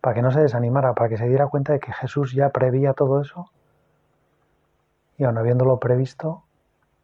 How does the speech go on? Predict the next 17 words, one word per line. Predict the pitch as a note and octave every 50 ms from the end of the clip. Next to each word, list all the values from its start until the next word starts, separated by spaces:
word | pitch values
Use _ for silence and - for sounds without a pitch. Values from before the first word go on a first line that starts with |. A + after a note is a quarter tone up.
| _ _ _ _ _ _ _ _ _ _ _ _ _ _ _ _ _ _ _ _ _ _
le | - C3+
había | A#2+ A2+ A#2 A#2+ A#2+ A#2+ A#2+ B2
otorgado | B2+ C3 B2+ A#2 - B2+ A2+ - - B2 B2 B2 B2+ C3 C3 B2+ - _ _ _ _ _ _ _ _ _ _ _ _ _ _ _ _ _ _ _
ese | - B2+ A2 B2+
papel | - B2 A2 - B2+ B2
importante | B2+ A#2+ A#2+ A#2 G#2+ - B2+ B2+ B2+ A#2 C3
de | B2+ B2 A2+
confirmar | - A#2 G#2 F#2+ - - - A#2+ B2 B2
a | B2+ B2
sus | A#2+ A#2+
hermanos | A#2 A#2 A2+ B2+ B2+ C3+ B2+ A#2+
en | A#2 A2
la | G2+ G#2
fe. | - - A#2+ G#2 - - _ _ _ _ _ _ _ _ _ _ _ _ _ _ _ _ _ _ _ _ _ _ _ _ _ _ _ _ _ _ _ _ _ _ _ _ _ _ _ _ _ _ _ _ _ _ _ _ _ _ _ _ _ _ _ _ _ _ _ _ _ _ _ - - _ -
Señor, | B2+ C3 C3
nosotros | A#2+ A2 G#2+ B2 C#3+ C3+ -
queremos | - C#3+ C3+ C3 C3+ C3+ B2+ -